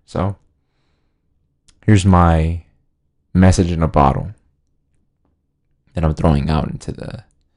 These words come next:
to the virtual ocean we call the internet, you know?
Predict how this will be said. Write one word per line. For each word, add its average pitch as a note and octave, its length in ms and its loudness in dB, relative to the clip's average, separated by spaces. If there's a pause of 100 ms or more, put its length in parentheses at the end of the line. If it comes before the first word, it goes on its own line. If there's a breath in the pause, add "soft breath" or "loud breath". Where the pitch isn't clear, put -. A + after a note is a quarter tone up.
(1700)
to - 120 -4
the D#2+ 140 -2
virtual F2 540 -6
ocean - 360 -8
we - 120 -10
call E2+ 200 -10
the D#2 120 -10
internet, C#2+ 360 -12
you - 100 -10
know? G2 160 -6